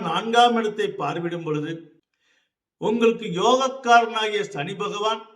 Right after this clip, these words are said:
அசையா சொத்துக்களை வாங்கி கொடுப்பார். ஏற்கனவே இந்த ஆறாம் இடத்து சனியால் நாற்பது சதவீதம் பேர் அசையா சொத்துக்கள் வாங்கியிருப்பீர்கள். சிலருக்கு பூர்வீக சொத்து கிடைத்திருக்கும், சிலருக்கு பழைய வீடாவது ஒரு கம்மி விலைக்காவது வாங்கியிருப்பீர்கள்,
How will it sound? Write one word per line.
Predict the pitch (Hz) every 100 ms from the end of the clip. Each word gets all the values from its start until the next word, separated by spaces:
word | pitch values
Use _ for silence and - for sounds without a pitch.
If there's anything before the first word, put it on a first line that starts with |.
| -
அசையா | 160 - 247 262 269
சொத்துக்களை | 262 226 - - 180 190 180
வாங்கி | 156 160 156
கொடுப்பார். | 151 139 - _ 98 95 _ _ _ -
ஏற்கனவே | 151 247 247 247 247 240 240 240 - 180
இந்த | 180 170 165
ஆறாம் | 202 233 233 226
இடத்து | 214 190
சனியால் | 190 175 180 180 175 - _ _ _ _
நாற்பது | 131 190 240 247 240 226
சதவீதம் | 214 208 196 180 170
பேர் | 202 226
அசையா | 120 - 196 220
சொத்துக்கள் | 196 170 170 170 165
வாங்கியிருப்பீர்கள். | 160 156 147 160 160 196 208
சிலருக்கு | - 165 156 143
பூர்வீக | - 175 190 175
சொத்து | 165 147 156
கிடைத்திருக்கும், | 147 151 147 160 147 170 214 - _ _ _ _ _ _ _ -
சிலருக்கு | 214 214 196 156
பழைய | 139 143 190
வீடாவது | 196 196 202 214 226 226 - - _ _ _ _
ஒரு | 170 170 165 - - _
கம்மி | 165 180 202
விலைக்காவது | 180 170 170 175
வாங்கியிருப்பீர்கள், | 156 143 156 151 147 156 180